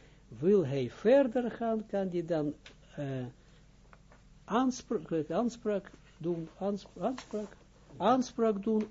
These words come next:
op die vrees van vroeger. En die vrees, vrees is altijd beperking. Vrees is altijd een soort massag, een soort, ehm, begrenzing.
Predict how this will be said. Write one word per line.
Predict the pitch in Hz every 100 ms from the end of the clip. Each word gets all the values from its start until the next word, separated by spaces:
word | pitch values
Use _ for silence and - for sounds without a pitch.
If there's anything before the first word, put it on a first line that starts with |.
| 208
op | 208 175
die | 202 196
vrees | 208 196 190 190
van | - 196 180
vroeger. | 180 185 - 165 151 - - - - - - -
En | - 151 131
die | 117
vrees, | - 262 302 277 240 - - - - - - - - -
vrees | - 247 269 214
is | 220
altijd | 247 233 240 196
beperking. | 233 233 254 214 - 110 -
Vrees | - - 180 202
is | 180
altijd | 220 220 208 196
een | 180 165
soort | - 190 185
massag, | 151 160 - 254 - - - - -
een | 123
soort, | 160 170 - - - - - - - -
ehm, | 160 156 147 139 143 127 - - - - - - - -
begrenzing. | 120 139 180 202 160 131